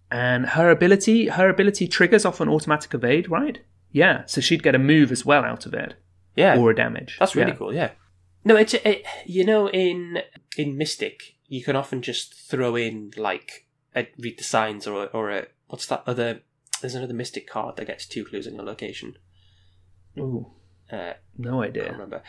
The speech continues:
Speaker 2: Anyway, but you'd often just chuck those cards in your deck, right? And you'd be like, "Well,
Speaker 1: Mm-hmm.
Speaker 2: you know, I've got this little trick to get a clue if there's, if there's nothing else going on."
Speaker 1: Yeah,
Speaker 2: I feel this,
Speaker 1: yeah.
Speaker 2: this,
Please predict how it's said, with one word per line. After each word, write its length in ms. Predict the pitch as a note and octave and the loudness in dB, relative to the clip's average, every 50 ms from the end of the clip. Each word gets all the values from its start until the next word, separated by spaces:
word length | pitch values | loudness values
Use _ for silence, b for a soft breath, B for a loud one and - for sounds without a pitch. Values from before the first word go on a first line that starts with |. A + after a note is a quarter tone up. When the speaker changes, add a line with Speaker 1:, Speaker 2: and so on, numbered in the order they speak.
| B B | B B
Speaker 2:
Anyway, 300 | - E3 D#3+ A#2+ G2 - B B B B | 6 6 6 6 4 2 B B B B
but 140 | - D#3 D3 | 2 2 4
you'd 260 | D#3+ D#3 D3+ D3 - - | 4 2 2 2 6 4
often 220 | F#3 F#3 A3+ G3 | 4 6 6 2
just 200 | F3+ E3 - - | 2 2 0 0
chuck 240 | - - F#3+ - - | -4 -4 -4 -4 0
those 180 | - D#3+ D3 - | 2 2 2 2
cards 300 | - - D3 C#3 C3 - | 2 2 2 2 2 0
in 60 | A#2+ | -2
your 120 | A#2 A2+ - | -4 -2 2
deck, 240 | F3+ C3+ G#2+ - - | 2 2 2 0 -2
right? 300 | - - C3+ D#3 - - - - | -2 -2 -2 -2 -4 -8 -10 -6
And 120 | - B2 A#2+ | -4 -2 -2
you'd 100 | A#2+ A#2 | 0 2
be 60 | B2 | 4
like, 160 | A#2+ A#2+ A#2 | 4 4 4
"Well, 360 | D3+ F3 E3 D#3+ D#3 E3 D#3 | 6 8 8 8 8 8 6
Speaker 1:
Mm-hmm. 220 | D3+ C#3 A#2 A#2+ D3+ | 6 4 2 2 2
Speaker 2:
you 100 | D3+ B2+ | 2 4
know, 180 | A2 G#2+ - - | 4 4 6 6
I've 100 | B2+ B2 | 4 6
got 140 | - C#3+ - | 6 2 2
this 140 | - C3 C3 | 2 -4 -4
little 140 | B2+ - B2 | -4 -8 -6
trick 240 | - - B2 - - | -4 -4 -4 -4 -2
to 60 | - | 0
get 140 | C3+ A2+ A2 | 0 0 0
a 40 | |
clue 280 | - - - B2+ A2+ G#2+ | -2 -2 0 0 0 0
if 120 | G2+ - | -2 -4
there's, 200 | - A2+ - - - - | -8 -10 -10 -12 -12 -12
if 100 | - - | -10 -8
there's 140 | A#2+ - | -6 -4
nothing 200 | B2+ A2+ - B2 B2+ | -4 -2 -2 -2 -2
else 160 | C#3+ D3 - | -2 -4 -4
going 260 | - A#2+ G2+ G2 F#2+ | -6 -6 -6 -6 -8
on." 180 | F#2 F#2+ G#2+ - - _ _ _ _ _ _ - _ - | -8 -10 -10 -12 -16 _ _ _ _ _ _ -20 _ -4
Speaker 1:
Yeah, 240 | - A#2+ A#2 A2 G2+ | 2 4 4 4 4
Speaker 2:
I 60 | G#2+ | 2
feel 160 | - G#2+ - | -4 -10 -10
this, 120 | - - E3+ B2+ | -6 -2 0 2
Speaker 1:
yeah. 80 | B2 A2+ | 2 2
Speaker 2:
this, 300 | A2+ - - - - | 2 0 -4 -6 -12